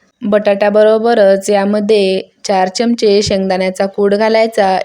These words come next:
इथे भाजलेल्या शेंगदाण्याचा कूट घातलेला आहे. त्याचबरोबर चवीनुसार उपवासाचं मीठ घालायचं. आता हे सर्व जिन्नस छान एकजीव करून घ्यायचे. यामध्ये अर्धी वाटी पाणी घालायचं व परत एक सात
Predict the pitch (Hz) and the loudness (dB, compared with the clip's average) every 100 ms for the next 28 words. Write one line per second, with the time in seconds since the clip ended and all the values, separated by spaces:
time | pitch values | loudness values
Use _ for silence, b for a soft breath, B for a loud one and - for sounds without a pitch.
0 | - 208 196 233 208 196 208 196 190 196 | -4 -4 0 0 0 0 -2 0 0 0
1 | 196 214 202 196 196 196 202 196 - 196 | 0 0 -2 0 -2 -2 -4 -6 -6 -4
2 | 196 208 202 196 202 214 233 233 190 190 | -4 -4 -4 -2 0 -2 0 0 0 -4
3 | B B B 214 208 214 226 247 226 208 | B B B -2 -2 0 0 2 2 2
4 | 202 202 202 202 208 220 214 196 202 202 | 2 -2 -2 -2 -4 -4 -2 0 0 -2
5 | 196 196 196 190 208 202 196 202 226 226 | -2 0 -2 -4 -4 -2 -2 -2 0 0
6 | 233 233 208 185 190 _ _ _ - 226 | 0 0 -2 -2 -8 _ _ _ -8 -6
7 | - 226 226 220 220 220 220 226 247 240 | -2 -2 -2 -2 -2 0 0 -2 -2 -2
8 | 208 214 214 - 220 208 214 202 196 214 | -2 -4 -6 -8 -6 -4 -4 -6 -4 -2
9 | 214 214 214 214 226 240 240 196 202 196 | -2 -2 -2 -2 -2 -2 -2 -2 0 -2
10 | 196 190 202 202 196 196 214 226 233 208 | -2 -4 -2 -2 -2 -4 -2 -2 -2 -4
11 | 202 202 190 196 202 214 220 214 214 196 | -4 -6 -4 -4 -4 -2 -2 -2 -2 -2
12 | 196 196 196 196 202 202 196 196 - 196 | 0 -4 -2 0 2 0 -2 -6 -6 -6
13 | 196 202 196 | -8 -6 -4